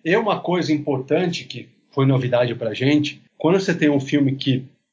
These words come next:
é destinado ao mercado de distribuição internacional, não só brasileiro,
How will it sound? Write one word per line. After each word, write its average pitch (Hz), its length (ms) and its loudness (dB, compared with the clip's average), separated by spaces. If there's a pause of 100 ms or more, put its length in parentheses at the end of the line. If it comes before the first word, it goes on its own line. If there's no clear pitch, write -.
(120)
é 151 160 4
destinado 135 920 2
ao 120 160 -4
mercado 131 280 0
de 117 60 -4
distribuição 117 440 -8
internacional, 117 640 -2
não 123 140 -2
só 127 200 -2
brasileiro, 120 640 0